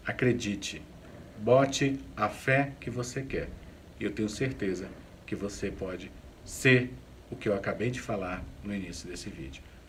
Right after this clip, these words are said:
Você pode ter tudo aquilo que você desejar. Gratidão, meu querido e minha querida. Se você gostou desse vídeo, curta, compartilhe, se inscreva no meu canal, entre no nosso grupo Poder da Mente Positiva.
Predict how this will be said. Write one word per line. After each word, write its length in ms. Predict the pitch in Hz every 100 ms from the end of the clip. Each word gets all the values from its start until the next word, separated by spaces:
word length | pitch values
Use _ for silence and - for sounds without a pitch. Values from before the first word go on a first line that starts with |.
| -
Você 180 | - 90
pode 300 | - 95 92
ter 220 | 98 92 - -
tudo 320 | - 127 127 127
aquilo 360 | - 98 90
que 140 | - 85
você 280 | 87 -
desejar. 540 | 85 80 80 73 73 - - - - - - - - - -
Gratidão, 420 | 104 95 101 104
meu 120 | 104
querido 300 | - 98 104
e 40 | 101
minha 120 | 95
querida. 460 | 87 82 95 107 - - - -
Se 120 | -
você 200 | 104 -
gostou 280 | 117 113 120
desse 220 | 117 113
vídeo, 340 | 120 127 131 117 -
curta, 300 | 175 175 -
compartilhe, 720 | - 135 123 117 - 135 120
se 160 | - 110
inscreva 480 | 101 - 127 135
no 80 | 123
meu 140 | 113 110
canal, 400 | 98 107 123 - - - - -
entre 340 | 131 156 147
no 80 | 131
nosso 280 | 123 117 117
grupo 320 | 117 131 127
Poder 320 | 113 107 113
da 120 | 113
Mente 240 | 107 107 107
Positiva. 720 | - 98 90 - 120 110